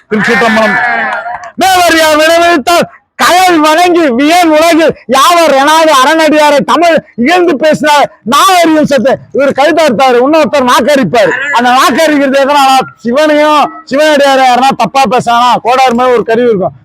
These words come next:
எடுத்து புடிச்சு நாக்க அறுத்துருவாரு, நாக்க அறுத்துருவாரு சாமி. யாரு? சத்தியநாயனார் நாக்கரிப்பார்.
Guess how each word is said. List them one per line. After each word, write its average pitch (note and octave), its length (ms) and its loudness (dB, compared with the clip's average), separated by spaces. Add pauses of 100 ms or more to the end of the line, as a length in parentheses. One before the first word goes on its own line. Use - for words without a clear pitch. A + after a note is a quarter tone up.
(100)
எடுத்து F#3+ 320 -4
புடிச்சு A#3+ 460 -4
நாக்க G#3+ 280 -2
அறுத்துருவாரு, G3+ 400 -2 (920)
நாக்க D4 240 0
அறுத்துருவாரு B3+ 340 0
சாமி. A#3 260 -2 (1300)
யாரு? C4 460 0
சத்தியநாயனார் B3+ 800 0
நாக்கரிப்பார். A3+ 600 -2